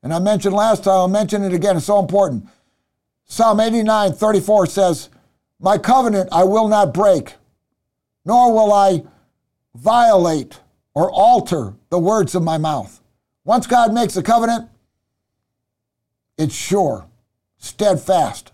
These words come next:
faithful, and true to come to pass. And the Bible is a book of covenants. The thread or the theme of covenant runs through the entire Bible from Genesis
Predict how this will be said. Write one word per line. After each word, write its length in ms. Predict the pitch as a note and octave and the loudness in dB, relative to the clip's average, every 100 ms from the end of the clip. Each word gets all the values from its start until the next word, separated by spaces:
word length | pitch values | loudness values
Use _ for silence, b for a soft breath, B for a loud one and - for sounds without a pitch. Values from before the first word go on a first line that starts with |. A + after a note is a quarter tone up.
| _ | _
faithful, 720 | _ _ F#3+ F3+ - - G#2 _ | _ _ 0 0 -2 -8 -12 _
and 180 | C#3 A#2+ | -8 -6
true 380 | - C3+ G2 D#2+ _ _ _ _ _ _ _ _ _ _ _ _ _ _ _ | -8 -8 -10 -14 _ _ _ _ _ _ _ _ _ _ _ _ _ _ _
to 80 | B2+ | -12
come 240 | - D#3+ | -8 -6
to 100 | C#3+ | -6
pass. 480 | B2+ - G2 - - _ _ _ _ _ _ _ _ _ _ _ _ _ _ _ _ _ _ _ _ _ | -6 -6 -8 -12 -20 _ _ _ _ _ _ _ _ _ _ _ _ _ _ _ _ _ _ _ _ _
And 140 | C3 | -8
the 60 | D3+ | -2
Bible 360 | D3+ F#3 F#3 G3 | 0 2 0 -2
is 460 | A3 G3 E3 D#3 - | -2 -2 -2 -6 -4
a 80 | D#3 | -4
book 240 | B2+ G3 | 0 0
of 160 | F#3+ C#3+ | -2 -2
covenants. 640 | - F#3 C3 F#2+ - - _ _ _ _ _ _ _ _ _ _ _ _ _ _ _ | -2 0 -2 -8 -16 -20 _ _ _ _ _ _ _ _ _ _ _ _ _ _ _
The 100 | B2 | -14
thread 440 | A2+ D3 F#3 G3 G3 | -12 -4 0 2 0
or 160 | D#3 | -4
the 160 | C#3+ - | -4 -6
theme 300 | - F#3+ F3+ | -4 -2 -2
of 140 | C#3+ | -6
covenant 520 | - G#3 F#3 C#3+ C#3 _ _ _ _ _ | -4 -2 0 -2 -8 _ _ _ _ _
runs 360 | B2+ D#3+ D#3+ B2 | -6 -4 -4 -8
through 280 | - D#3 E3 | -8 -4 -4
the 120 | C#3+ | -4
entire 520 | C#3 B2 - F3+ G#3 | -6 -8 -4 -2 0
Bible 380 | F#3+ F#3 D3 C3 | 0 0 0 -4
from 220 | B2+ B2+ | -6 -8
Genesis 580 | A#2 D3+ C#3+ A2 G2 - | -6 -6 -6 -12 -14 -16